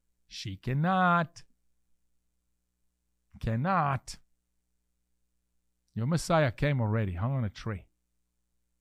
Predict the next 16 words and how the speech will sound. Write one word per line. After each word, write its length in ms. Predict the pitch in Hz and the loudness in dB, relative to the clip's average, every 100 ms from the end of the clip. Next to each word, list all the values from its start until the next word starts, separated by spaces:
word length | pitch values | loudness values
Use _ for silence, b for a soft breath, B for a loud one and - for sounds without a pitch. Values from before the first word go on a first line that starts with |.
| _ _ | _ _
gave 240 | 127 135 | -2 0
it 80 | 113 | 0
all, 320 | 113 104 82 _ _ _ | 0 -2 -6 _ _ _
stood 380 | - - 143 131 | -20 -4 0 2
up 160 | 104 | 0
out 160 | 104 95 | -4 -4
of 80 | 92 | -6
that 180 | 85 - | -10 -12
grave, 300 | 104 87 - | -12 -12 -14
seated 460 | - - 165 120 | -12 -2 0 0
at 60 | 101 | -4
the 60 | |
right 200 | 92 92 | -6 -6
hand 180 | 90 92 | -6 -8
of 180 | 90 104 | -10 -10
God, 400 | - 85 82 | -8 -6 -10